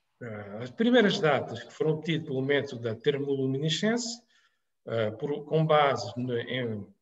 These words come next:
fragmento de rochas aquecidas utilizado dentro das fogueiras, foram apresentadas em noventa e oito, quer dizer que foi no momento, foi na fase da classificação patrimônio mundial, em noventa e oito,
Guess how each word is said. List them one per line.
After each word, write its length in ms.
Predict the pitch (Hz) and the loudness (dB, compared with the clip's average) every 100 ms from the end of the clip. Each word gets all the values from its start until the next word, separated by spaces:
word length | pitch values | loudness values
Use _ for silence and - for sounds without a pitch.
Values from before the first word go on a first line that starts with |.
| _ _ _ | _ _ _
fragmento 800 | - 156 156 165 160 - 117 113 | 0 2 4 4 2 -2 -10 -8
de 400 | 117 117 110 107 | -6 -4 -4 -6
rochas 680 | 104 131 151 127 - 120 127 | -4 2 2 2 -2 -6 -6
aquecidas 600 | 135 156 - 160 151 117 | -2 -2 -2 -2 -2 -2
utilizado 560 | 117 135 127 135 123 117 | -6 -6 -4 -2 -2 -4
dentro 260 | 123 117 | -8 -8
das 140 | 110 107 | -10 -10
fogueiras, 580 | 143 139 160 185 226 214 - _ - - _ _ _ | -10 0 2 2 -2 -6 -14 _ -20 -20 _ _ _
foram 320 | - 208 202 | 4 8 8
apresentadas 560 | 196 175 180 180 160 | 6 2 2 4 2
em 80 | 147 | 2
noventa 480 | 156 160 180 175 170 | 0 2 2 2 0
e 100 | 156 | 4
oito, 560 | 143 135 123 - 104 92 - - | 6 4 2 -4 -10 -12 -16 -2
quer 100 | 143 | 0
dizer 180 | 135 147 | 2 -2
que 100 | - | 0
foi 180 | 139 | -2
no 200 | 139 190 | 2 2
momento, 460 | 214 202 180 175 175 | 4 2 2 2 2
foi 120 | 160 | 0
na 140 | 151 - | 0 0
fase 400 | - 180 151 143 | 2 4 4 0
da 60 | |
classificação 640 | 139 113 - 143 - 151 | -4 -8 -6 -4 -2 -4
patrimônio 420 | 131 117 127 120 120 | -4 -6 -6 -4 -4
mundial, 480 | 123 120 139 202 - | -4 -2 -2 -2 -4
em 60 | |
noventa 340 | 143 127 127 139 | -4 -4 -4 -4
e 80 | 135 | 0
oito, 360 | 151 190 180 | 0 0 -4